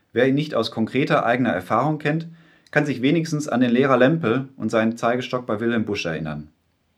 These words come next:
Beim Kinematographen liegt die Sache anders. Hier wird kein eindeutiges Bild aufgerufen,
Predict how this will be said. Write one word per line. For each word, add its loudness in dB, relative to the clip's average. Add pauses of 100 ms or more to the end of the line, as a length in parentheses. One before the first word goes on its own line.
(580)
Beim -6
Kinematographen 0
liegt -4
die -4
Sache -4
anders. -6 (720)
Hier -2
wird -2
kein 0
eindeutiges -2
Bild 0
aufgerufen, -4